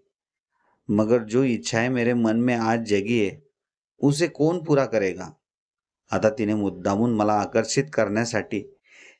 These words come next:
तिच्या गाऊनचे वरचे दोघंही उ-, उ-, उघडले, पण मी त्या ठिकाणी लक्ष न देता खाली मान टाकूनच तिच्याशी बोलत होतो आणि कोपऱ्यातून हे सर्व माझी मालकीनबाई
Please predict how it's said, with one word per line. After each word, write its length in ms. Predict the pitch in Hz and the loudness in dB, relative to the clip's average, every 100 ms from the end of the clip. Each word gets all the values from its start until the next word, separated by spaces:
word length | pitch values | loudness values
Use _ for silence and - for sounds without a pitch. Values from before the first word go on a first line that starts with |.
| _ - | _ -2
तिच्या 260 | 101 123 | 2 2
गाऊनचे 440 | 113 101 101 101 127 | 2 0 0 2 2
वरचे 360 | 107 98 123 | 2 0 -2
दोघंही 400 | 113 104 92 101 | 0 0 2 2
उ-, 240 | 120 113 113 | 2 0 -2
उ-, 360 | 117 101 104 - | -2 0 -2 0
उघडले, 400 | 104 98 90 85 95 _ _ _ _ _ _ _ _ _ _ _ _ | 2 2 2 -6 -14 _ _ _ _ _ _ _ _ _ _ _ _
पण 120 | 139 | 2
मी 140 | 151 160 | 4 2
त्या 200 | 151 151 | 2 0
ठिकाणी 440 | 147 123 131 135 | 0 -2 0 0
लक्ष 240 | 135 139 139 | 0 0 -2
न 200 | 123 135 | 0 0
देता 240 | 123 127 127 | 0 0 -2
खाली 220 | 117 107 | -2 0
मान 260 | 110 113 120 | 0 0 0
टाकूनच 600 | 110 104 101 113 110 - _ _ _ _ _ _ _ - | -2 -2 0 0 -2 -8 _ _ _ _ _ _ _ 0
तिच्याशी 360 | 113 135 131 | 2 2 0
बोलत 380 | 143 110 104 117 | 0 2 2 0
होतो 240 | 117 - 151 - _ _ _ _ _ _ _ | -4 -6 -12 -18 _ _ _ _ _ _ _
आणि 140 | 104 | -2
कोपऱ्यातून 680 | 104 - 95 101 101 101 117 | 0 0 -2 0 -2 0 -2
हे 180 | 110 123 | 0 -2
सर्व 380 | - 120 117 107 - 151 | 0 -2 0 -4 -6 -8
माझी 340 | 101 95 101 | -2 0 2
मालकीनबाई 640 | 107 95 87 107 104 104 | 2 0 0 0 2 0